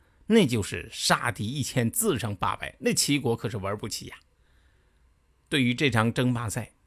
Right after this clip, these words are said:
管仲的打开方式啊，他是这样：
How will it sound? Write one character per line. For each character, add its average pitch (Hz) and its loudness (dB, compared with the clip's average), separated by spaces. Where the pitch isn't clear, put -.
管 113 4
仲 160 0
的 131 4
打 - -2
开 113 0
方 117 0
式 - -10
啊， 104 -2
他 - -4
是 107 -2
这 117 0
样： 104 0